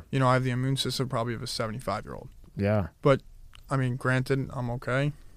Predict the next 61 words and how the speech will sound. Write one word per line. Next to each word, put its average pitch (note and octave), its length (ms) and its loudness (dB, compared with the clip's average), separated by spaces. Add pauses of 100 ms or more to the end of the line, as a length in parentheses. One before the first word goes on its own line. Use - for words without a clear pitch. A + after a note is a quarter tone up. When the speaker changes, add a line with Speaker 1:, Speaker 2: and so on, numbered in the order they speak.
Speaker 1:
I'm A2+ 140 -6
good. C#3 380 4 (180)
And C#3+ 100 2
that's D3 160 8
all C#3+ 120 8
that B2+ 60 4
matters B2+ 300 0
to - 80 -8
me, A#2+ 180 -4 (180)
you - 80 -8
know? A#2+ 240 -4 (340)
Speaker 2:
Well, G#2 340 8 (340)
drink C3 220 12
some C3 140 8
cabbage C3 420 12
juice G#2+ 240 4
so - 120 4
you're A2 120 8
not A2+ 180 10
Speaker 1:
<laughs> - 60 4
Speaker 2:
fucking, C3 680 10
so D3 180 12
it's A2+ 100 10
not C#3 200 12
a B2 40 12
hundred C3+ 360 12
twenty-five C3+ 560 12
fucking A2+ 320 6
years G#2 240 0
old A2 220 2
before C3 280 8
Speaker 1:
Yeah, A2+ 60 8
Speaker 2:
you G#2+ 60 6
know A#2 240 12
it. F2+ 100 0
Speaker 1:
yeah. C3 80 8
Speaker 2:
No, C3+ 100 12
that C3 140 12
really D3 200 12
will A2+ 200 12
work. G2 260 6
Speaker 1:
Yeah. B2+ 240 0 (280)
Speaker 2:
Did A#2 140 4
you B2+ 80 10
look B2 140 10
that A#2 140 10
up? C3+ 220 8 (120)
Speaker 1:
Yeah, C#3 400 10
yeah, C#3+ 300 2
I - 40 0
saw D3 160 10
Speaker 2:
No, A#2 60 12
you G2 80 4
Speaker 1:
that. F#2+ 60 2
Speaker 2:
didn't. F#2 200 2
Speaker 1:
I'm F2+ 60 -2
Speaker 2:
Fucking F#2+ 180 0
Speaker 1:
gonna, A#2+ 140 2
Speaker 2:
lying G2 200 2
Speaker 1:
I'm - 40 2
gonna - 120 4